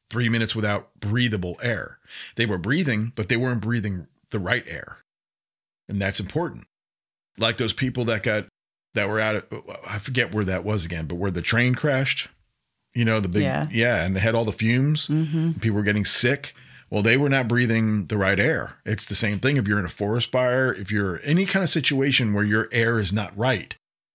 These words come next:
Speaker 1: you have about three minutes of that bad air and you're in big trouble.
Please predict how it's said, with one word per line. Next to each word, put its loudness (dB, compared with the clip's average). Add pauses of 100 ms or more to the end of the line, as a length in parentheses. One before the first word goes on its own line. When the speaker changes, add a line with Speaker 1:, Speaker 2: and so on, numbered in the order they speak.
(400)
Speaker 1:
you 2
have 4
about 2
three 2
minutes 0
of -2
that 2
bad 2
air 2
and 2
you're 2
in 0
big -4
trouble. -2